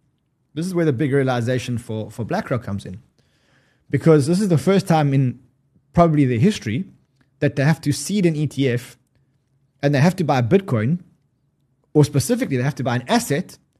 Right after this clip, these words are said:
that is limited in its supply. And not only is this asset limited in its supply, but the problem that they're starting to have on the open market is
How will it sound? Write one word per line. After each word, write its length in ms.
that 480
is 920
limited 760
in 140
its 180
supply. 480
And 60
not 140
only 180
is 120
this 120
asset 320
limited 380
in 80
its 120
supply, 340
but 280
the 200
problem 500
that 160
they're 120
starting 380
to 160
have 240
on 100
the 160
open 280
market 360
is 220